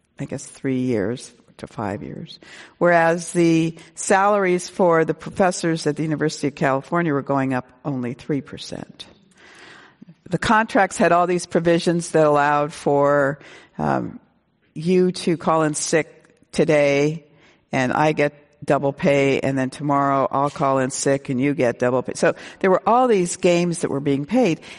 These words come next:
and the prison guards union was all about building its union. So it wanted more laws on the books, and so they were big proponents of three strikes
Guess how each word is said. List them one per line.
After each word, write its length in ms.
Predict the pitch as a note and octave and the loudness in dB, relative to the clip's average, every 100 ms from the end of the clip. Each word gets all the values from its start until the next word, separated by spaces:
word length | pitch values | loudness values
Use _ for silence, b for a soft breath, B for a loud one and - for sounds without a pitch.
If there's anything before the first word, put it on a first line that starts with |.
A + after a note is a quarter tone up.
| B - | B 0
and 340 | D4 C#4 G#3+ | 4 4 0
the 40 | |
prison 380 | G#3+ D#4+ E4 D#4 | -2 0 2 2
guards 300 | A3 F3 F3 | 2 0 0
union 340 | F3+ F3 F#3+ F#3+ | -2 0 0 0
was 320 | F#3 F3+ - | 0 -2 -4
all 180 | F3+ A3 | 0 2
about 540 | G#3+ F3 - - D#3 - | 4 2 0 -8 -10 2
building 400 | B3 C#4 G3+ F#3+ | 4 4 2 2
its 220 | G3+ - | 0 0
union. 500 | A#3+ E4 A#3 - - B B B | 2 2 0 -4 -10 B B B
So 480 | - - F#3 F3 D3 | -4 2 4 4 4
it 140 | G3+ | 2
wanted 500 | F#3 F#3+ F#3+ F#3 - | 4 2 2 0 -2
more 280 | F3 G3+ B3+ | 0 4 4
laws 360 | A#3+ D#3 C#3+ D3 | 4 2 0 0
on 140 | C#3+ | -2
the 80 | C#3 | -2
books, 560 | C#3 C3 F3 - - - B B B - | -2 -2 -2 -8 -16 -18 B B B -2
and 340 | D#3+ D#3+ E3 | 0 0 0
so 140 | - | -2
they 120 | E3 D#3+ | 2 2
were 100 | D#3 | 2
big 300 | D#3+ G#3+ - | 2 0 2
proponents 500 | F#3 - D#3 D3+ - | -2 0 0 -2 -4
of 80 | D3 | -8
three 220 | - C#3+ | -4 -6
strikes 720 | - C3 A#2 C#3 - - - | -4 -2 -2 -2 -6 -18 -20